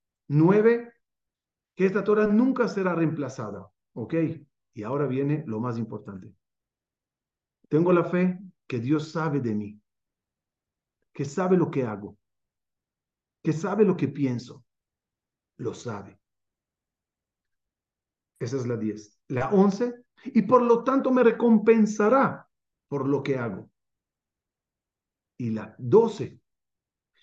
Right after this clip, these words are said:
es el principio de esta generación y estos días, mamash. "Ani ma'amin be'emunah shelemea bebiat hamashiach, ve'af al pi sheitmamea im kol ze ahake lo bechol yom sheyavo".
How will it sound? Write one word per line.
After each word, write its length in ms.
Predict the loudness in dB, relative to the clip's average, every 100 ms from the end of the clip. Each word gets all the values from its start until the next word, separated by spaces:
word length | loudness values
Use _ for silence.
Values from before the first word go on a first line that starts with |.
| _ _ 2
es 400 | 4 4 2 -2
el 180 | -2 0
principio 580 | -2 -2 -2 -2 0
de 100 | 0
esta 200 | 0 -2
generación 720 | -6 -4 -4 -6 -4 -2 0 2
y 140 | 4
estos 500 | 4 4 -4 -6 -6
días, 340 | 0 2 2 -2 -8
mamash. 460 | -6 -6 -8 -16 _ _ _ -20 -2
"Ani 380 | 4 6 8 8
ma'amin 480 | 6 6 6 6 8
be'emunah 320 | 6 6 4
shelemea 560 | 2 2 4 4 2 2
bebiat 460 | 2 2 0 0
hamashiach, 500 | -2 -4 -6 -6 -8 _ _ 2
ve'af 260 | 4 4
al 140 | 2 4
pi 140 | 2
sheitmamea 800 | 2 -2 0 2 2 0 -2 -10 _
im 200 | 2 2
kol 200 | 2 0
ze 240 | 0 -2
ahake 400 | -2 -6 -6 -4
lo 120 | -2 -2
bechol 300 | -2 -2 -2
yom 140 | -4
sheyavo". 480 | -6 -8 -6 -8